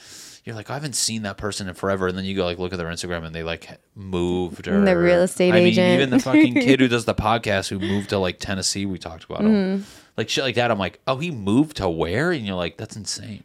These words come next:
Speaker 2: You just assume everyone's still in L A just doing their thing.
Speaker 1: I mean, that's all entertainment is. It's assu-, it's assumptions. I mean, then, uh, outside of, like, us creating things and trying to be funny and shit, half their day is us assuming that people are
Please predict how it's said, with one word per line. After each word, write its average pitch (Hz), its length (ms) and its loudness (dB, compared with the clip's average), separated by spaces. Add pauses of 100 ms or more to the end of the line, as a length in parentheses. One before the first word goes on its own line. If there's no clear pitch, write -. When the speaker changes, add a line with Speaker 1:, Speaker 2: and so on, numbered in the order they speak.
Speaker 2:
You 233 140 6
just 220 200 2
assume - 320 4
everyone's 170 420 2
still 175 280 6
in 170 100 2
L 170 160 4
A 202 200 6
just 175 200 -4
doing 180 220 6
their 165 140 6
thing. 180 460 2 (280)
Speaker 1:
I 117 40 -12
mean, 110 160 -6
that's 101 180 -10
all 104 180 -10
entertainment 95 480 -6
is. 92 140 -6
It's - 160 -10
assu-, - 400 0
it's - 140 -4
assumptions. - 880 -2
I 131 40 2
mean, 139 160 2
then, 139 220 2
uh, 123 220 2
outside 123 400 2
of, 101 160 -2
like, 104 240 -2
us 104 200 0
creating 95 400 -2
things 95 240 -4
and 90 80 -8
trying 90 140 -8
to 82 60 -8
be 80 80 -8
funny 87 260 -8
and 90 80 -10
shit, 98 320 -4 (840)
half - 200 -4
their 110 200 0
day 95 180 0
is 95 180 -4
us - 200 -4
assuming 104 720 0 (560)
that 95 180 -2
people 98 320 -2
are 87 260 0